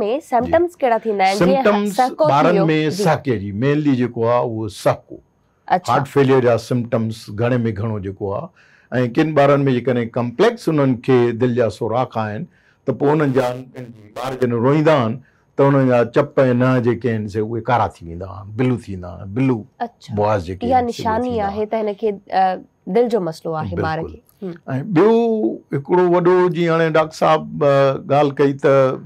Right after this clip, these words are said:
Speaker 2: اهي جيڪي به بيماريون آهن، انهن جو، دل جي بيمارين جو ڪنهن جو به ڪو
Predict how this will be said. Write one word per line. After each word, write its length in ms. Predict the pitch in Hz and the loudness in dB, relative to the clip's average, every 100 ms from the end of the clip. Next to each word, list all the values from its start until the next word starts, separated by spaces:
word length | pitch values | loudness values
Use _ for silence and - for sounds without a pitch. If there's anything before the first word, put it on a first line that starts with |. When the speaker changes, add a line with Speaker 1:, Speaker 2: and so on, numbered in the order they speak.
| 123 120 | -12 -6
Speaker 2:
اهي 320 | 165 196 190 | -2 -2 -2
جيڪي 320 | 151 180 202 | -2 -2 -2
به 140 | 185 170 | -2 0
بيماريون 640 | 127 165 165 175 160 156 | 0 2 2 2 0 -2
آهن، 160 | 160 165 _ _ _ _ _ | -6 -12 _ _ _ _ _
انهن 260 | 139 175 190 | -8 -6 0
جو، 240 | 180 185 | 2 2
دل 320 | 120 117 160 | 0 0 2
جي 80 | 196 | 2
بيمارين 480 | 185 190 185 190 185 | 2 4 4 4 2
جو 140 | 185 | 2
ڪنهن 280 | 180 190 175 | 2 2 4
جو 120 | 190 | 4
به 100 | 190 | 2
ڪو 160 | 185 | 2